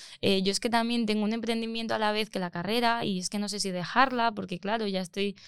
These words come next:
Y, y me preguntaba esto, ¿no? Que era como, "Pero me merece la pena terminarla, tal". Y yo digo, "A ver, cien por cien termínala, pero no tengas esa prisa.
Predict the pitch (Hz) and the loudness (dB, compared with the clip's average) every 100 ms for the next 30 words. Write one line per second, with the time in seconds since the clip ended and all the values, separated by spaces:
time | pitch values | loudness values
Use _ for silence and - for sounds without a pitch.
0 | - - - - 220 208 202 190 185 175 | -16 -14 -14 2 6 8 8 6 4 0
1 | - 208 202 196 196 185 220 208 226 196 | -2 2 4 4 6 6 6 6 2 0
2 | 185 233 214 190 196 202 202 190 185 175 | 0 0 -2 0 -2 0 0 2 0 0
3 | 190 190 190 185 220 269 269 226 277 277 | 0 0 2 2 2 4 4 6 6 6
4 | 262 254 233 240 233 233 262 269 247 233 | 4 4 2 -2 -2 2 4 4 2 2
5 | 240 240 208 196 190 185 175 - 185 180 | 2 2 2 2 0 0 0 0 0 -2
6 | 180 _ _ _ _ _ _ 214 240 226 | -2 _ _ _ _ _ _ 4 6 4
7 | 233 220 196 180 175 160 160 - _ 214 | 2 2 4 4 2 0 -2 -10 _ 6
8 | 254 262 269 _ 202 226 247 247 233 226 | 8 8 4 _ -6 -2 2 2 2 2
9 | 214 214 262 269 170 165 | 2 2 0 2 -2 -4